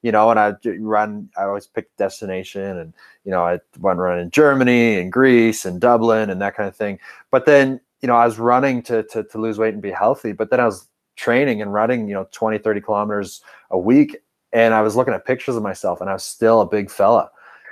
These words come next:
You know, and, like, I'm, I'm not a na-, I'm naturally a big guy. You know, I'm, I'm in the Clydesdale category of, of, of when it comes to runners and, and racing.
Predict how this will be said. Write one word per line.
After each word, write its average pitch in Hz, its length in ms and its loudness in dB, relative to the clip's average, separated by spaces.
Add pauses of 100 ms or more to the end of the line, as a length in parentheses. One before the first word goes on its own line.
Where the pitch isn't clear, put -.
You 101 120 -2
know, 120 320 4
and, 117 120 -2
like, 110 240 2
I'm, 139 200 2
I'm 156 120 2
not 175 200 4
a 151 40 2
na-, 139 240 -2
I'm 127 140 -2
naturally 160 420 2
a 147 40 2
big 139 240 0
guy. 143 220 4
You 143 120 -4
know, 127 240 -2
I'm, 127 220 -4
I'm 123 160 -4
in 123 80 -10
the 107 40 -6
Clydesdale 131 640 0
category 139 680 0
of, 104 240 -4
of, 101 160 -4 (460)
of 113 120 0 (360)
when 120 120 -6
it 107 60 -12
comes 113 220 -6
to 113 100 -4
runners 110 420 0
and, 101 220 -10
and 104 200 -10
racing. 117 420 -6